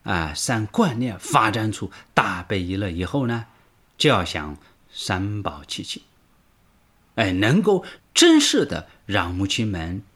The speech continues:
舍离人间的苦因苦果，具有大救护力的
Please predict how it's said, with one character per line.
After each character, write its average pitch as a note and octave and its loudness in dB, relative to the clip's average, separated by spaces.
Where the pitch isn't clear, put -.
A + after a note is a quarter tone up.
舍 A3+ 4
离 A2+ 0
人 G2 -2
间 B2 -2
的 F2 -8
苦 G#2 -10
因 G2 -4
苦 G#2 -10
果， A#2+ -6
具 F#3 4
有 B2+ 0
大 - -2
救 G3 2
护 E3+ 2
力 F3+ -2
的 - -12